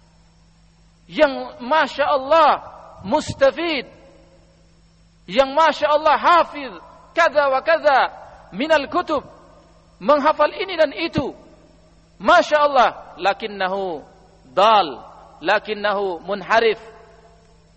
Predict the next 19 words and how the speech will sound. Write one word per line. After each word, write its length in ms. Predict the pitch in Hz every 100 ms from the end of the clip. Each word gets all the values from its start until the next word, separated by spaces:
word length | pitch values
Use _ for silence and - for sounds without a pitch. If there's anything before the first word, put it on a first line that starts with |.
| _
Tapi 240 | 254 247 240
dia 160 | 247
terbawa, 720 | 240 240 202 269 269 247 214 156 - - - -
tersesat, 880 | 320 294 311 294 294 233 - - -
sulit 480 | - 381 359 311 247
bagi 240 | 285 285
dia 320 | 302 311 262
untuk 320 | 269 294 302 285
melihat 480 | 294 339 302 285
kebenaran. 640 | 294 247 294 339 269 214 - - - - - _ _ _
Dalam 240 | 180 214
keadaan 280 | 202 214 220
kebenaran 440 | 196 180 208 196 190
yang 160 | 185
sangat 360 | 175 190 175 -
jelas, 400 | 240 294 196 -
gamblang. 600 | 151 208 190 170 196 226 - - - _ _ _ _ _ _ _ _ _ _ _ _ _ _ _ _ _ _ _ _ _ _ _ _ _ _ _
Apa 220 | 208 220 208
sebabnya? 520 | 208 214 202 202